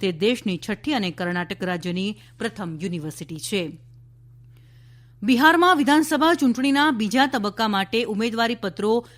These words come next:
પાછા ખેંચવાની આજે છેલ્લી તારીખ. બીજા તબક્કામાં સત્તર જિલ્લાની ચોરાણું બેઠકો માટે ત્રીજી નવેમ્બરે મતદાન થશે. આ તબક્કા માટે કુલ એક હજાર સાતસો સત્તર ઉમેદવારોએ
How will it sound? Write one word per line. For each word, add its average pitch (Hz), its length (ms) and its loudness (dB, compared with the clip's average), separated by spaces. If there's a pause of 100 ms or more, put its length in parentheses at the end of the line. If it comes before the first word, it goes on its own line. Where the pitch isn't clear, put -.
(140)
પાછા 220 420 2
ખેંચવાની 226 640 -2
આજે 185 460 -4
છેલ્લી 196 360 -4
તારીખ. 170 440 -6 (460)
બીજા 196 220 -2
તબક્કામાં 190 760 -2 (280)
સત્તર 311 460 0
જિલ્લાની 196 480 -2
ચોરાણું 190 440 -2
બેઠકો 185 380 -6
માટે 180 380 -2
ત્રીજી 202 300 -4
નવેમ્બરે 175 720 -4
મતદાન 185 520 -2
થશે. 160 520 -8 (260)
આ 202 80 -2
તબક્કા 294 400 0
માટે 302 360 4
કુલ 285 240 -2
એક 262 160 -2
હજાર 247 380 2
સાતસો 247 500 -2
સત્તર 220 380 -4
ઉમેદવારોએ 208 800 -2